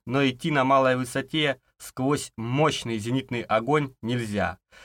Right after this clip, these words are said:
Сразу же собьют. Принимаю решение уйти за облака,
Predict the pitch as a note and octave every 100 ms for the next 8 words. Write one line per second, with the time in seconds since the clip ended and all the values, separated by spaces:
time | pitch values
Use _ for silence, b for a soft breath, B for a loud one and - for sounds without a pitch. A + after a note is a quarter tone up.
0 | B - G#3 C#3+ A2 G2+ B2+ A#2 G#2 F#2
1 | - _ _ - C3+ D#3 F#3+ A3+ F#3 D#3+
2 | - F#3 F3 D#3+ B2+ C#3 C#3 C#3 F3 C3+
3 | C#3+ C#3 D3 - G#2 F2+